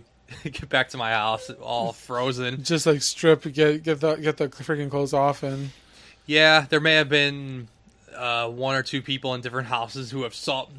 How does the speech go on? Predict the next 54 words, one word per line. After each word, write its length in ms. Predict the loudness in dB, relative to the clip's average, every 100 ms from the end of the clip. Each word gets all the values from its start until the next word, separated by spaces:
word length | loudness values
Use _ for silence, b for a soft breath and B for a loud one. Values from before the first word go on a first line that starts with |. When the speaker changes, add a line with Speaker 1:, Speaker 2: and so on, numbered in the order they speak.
| -16
Speaker 1:
our 140 | -10 -6
shenanigans 720 | -4 -2 0 0 2 0 2
and 60 | -2
were 60 |
just 140 | -2 0
looking 220 | 2 2
outside 300 | 0 -2 -2
like, 300 | -2 -4 -6 _ _ -4
Speaker 2:
You're 140 | -2
an 60 | 0
Speaker 1:
"What 60 |
are 20 | 0
these 80 |
Speaker 2:
idiot. 160 | 0 -2
Speaker 1:
kids 40 | 0
doing?" 460 | 0 2 0 -2 2
<laughs> 80 | 6
Yeah, 140 | 8 6
pretty 180 | 4
much. 360 | 2 2 0 -4 -6
Speaker 2:
<laughs> 40 |
Speaker 1:
Yeah. 240 | -6 -6 -8 _ _ b b b b b b 2
Speaker 2:
Yeah, 220 | 4 4
so 120 | 6
I 20 | 6
was, 100 | 6
I 60 |
was 80 | 4
gonna 120 | 6
say, 160 | 6 10
I 100 | 10
hope 180 | 10 8
you 60 |
just 240 | 6 6 6
ran 160 | 4
straight 340 | 4 6 6 6
home, 280 | 4 2 2
just 260 | 0 0 -10 _ 2
clothes 460 | 8 12 12 8 6
off, 540 | 10 10 10 6 -8 -8
like, 260 | 2 2 4
almost 260 | 4 4 0
as 80 |
soon 120 | 0 0
as 100 | 0
you're 80 |
in 80 | 0
the 60 | 2
door, 320 | 6 8 6
jump 240 | 4 0
into, 120 | 0 2
like, 240 | 0 0
lukewarm 360 | -4 0 -2 0
shower. 500 | 4 4 4 2